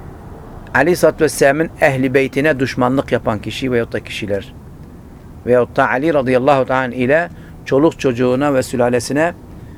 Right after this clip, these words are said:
karşı koyup onları sevmeyen kişiler. Sünniler böyle bir şey yapıyorlar mı? Veyahut da şimdi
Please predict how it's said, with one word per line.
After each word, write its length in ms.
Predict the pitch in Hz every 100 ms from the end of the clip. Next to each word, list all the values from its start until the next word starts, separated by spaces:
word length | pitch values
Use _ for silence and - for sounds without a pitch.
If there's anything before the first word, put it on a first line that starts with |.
| - -
karşı 420 | 127 131 - 147
koyup 280 | - 135 165 -
onları 360 | 143 127 131 135
sevmeyen 480 | - 117 113 107
kişiler. 340 | 95 - 98 95 - -
Sünniler 500 | - 131 131 135 147
böyle 180 | 143 143
bir 60 | 131
şey 120 | 151
yapıyorlar 400 | 151 214 202 113
mı? 80 | 110 - - - - - - - - - - - -
Veyahut 340 | 143 156 160 -
da 160 | 156
şimdi 420 | 143 170 147 151